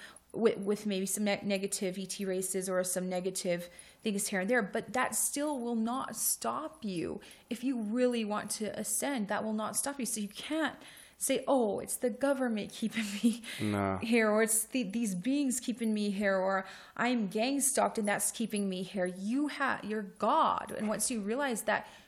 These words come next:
Speaker 1: you can ascend. And the only one that's keeping you there is you yourself not doing the work.
Speaker 2: Yeah, that's what the channels say, what I heard, uh, Basha say, Stephen Greer,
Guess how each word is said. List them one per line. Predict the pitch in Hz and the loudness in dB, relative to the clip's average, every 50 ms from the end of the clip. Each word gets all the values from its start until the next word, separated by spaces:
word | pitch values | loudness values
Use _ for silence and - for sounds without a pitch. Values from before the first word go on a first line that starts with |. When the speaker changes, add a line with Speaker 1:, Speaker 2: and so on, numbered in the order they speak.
| _ _ - | _ _ 2
Speaker 1:
you | 208 247 277 | 4 4 4
can | 269 - - 277 254 226 202 196 - - - - | 4 0 -4 -2 -2 0 0 -2 -4 -8 -6 -6
ascend. | 220 226 - - - - - 240 320 359 247 185 - - - 202 202 - - - - - - - - | -4 -2 0 0 -2 0 -2 0 0 0 0 -2 -4 -6 -8 -8 -10 -10 -14 -20 -20 -20 -14 -6 0
And | 247 247 | 2 2
the | - - - | 2 2 2
only | 247 294 311 302 302 285 269 | 2 2 4 4 4 4 4
one | 247 240 233 | 4 2 2
that's | 214 196 196 - - - | 0 0 0 0 -2 -2
keeping | - - 285 311 330 - 320 294 247 233 | 0 2 4 4 4 4 2 0 2 2
you | 202 185 | 2 2
there | 180 190 185 185 190 | 2 4 4 4 4
is | 185 175 190 202 | 2 0 -2 0
you | 208 262 311 311 269 226 | 4 6 6 6 6 4
yourself | 202 196 196 208 - - - - 320 311 285 240 214 208 - - 214 | 2 2 0 0 2 2 4 4 6 6 6 6 4 2 0 -4 -4
not | 214 214 226 233 - - 196 | 0 2 2 2 2 0 -2
doing | 196 214 202 202 196 190 185 | 0 0 2 2 2 2 0
the | 180 | 0
work. | 175 190 214 226 - - - | 0 0 0 0 0 2 6
Speaker 2:
Yeah, | 151 156 135 107 | 6 8 8 8
that's | 98 - 123 127 131 | 8 6 6 6 8
what | 131 131 127 | 4 2 4
the | - 123 | 4 4
channels | - - - 123 120 120 120 117 113 - | 4 6 6 8 8 8 8 6 4 4
say, | - - 117 110 110 113 113 110 104 - - - - - - - - _ _ - | 2 4 6 6 6 6 6 4 2 0 -6 -18 -20 -20 -20 -20 -20 _ _ -2
what | 135 113 110 110 | 2 4 6 6
I | 104 | 6
heard, | 95 101 101 101 101 101 101 101 - - - - - - _ - - | 6 6 6 6 6 6 4 2 0 -4 -18 -20 -20 -20 _ -12 -8
uh, | 104 101 101 - 107 | -8 -6 -8 -2 4
Basha | - 98 98 95 - - 98 98 95 95 92 | 6 6 6 6 4 4 4 6 6 4 2
say, | - - 98 98 95 95 95 92 | 0 0 2 2 2 2 0 -2
Stephen | - - - 98 98 98 98 95 | -4 -8 -8 -6 -6 -4 -6 -8
Greer, | 87 - - 98 98 95 95 92 90 90 92 90 90 90 | -8 -8 -6 -4 -2 0 0 0 0 0 0 -2 -2 -4